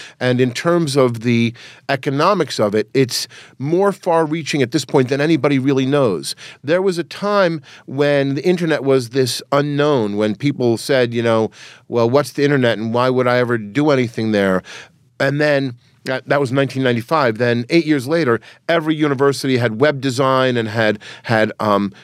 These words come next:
internet-based technology classes and marketing, and it changed everything.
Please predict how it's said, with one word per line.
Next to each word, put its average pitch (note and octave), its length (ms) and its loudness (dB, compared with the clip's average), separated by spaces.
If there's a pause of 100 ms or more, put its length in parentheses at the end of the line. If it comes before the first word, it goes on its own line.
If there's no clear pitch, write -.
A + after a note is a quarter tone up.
(140)
internet-based C3+ 760 0
technology C3+ 580 -2
classes B2+ 500 -2
and A2+ 180 0
marketing, C#3 480 0
and A#2+ 80 0
it A2 60 -8
changed C#3+ 460 -2
everything. A#2+ 480 0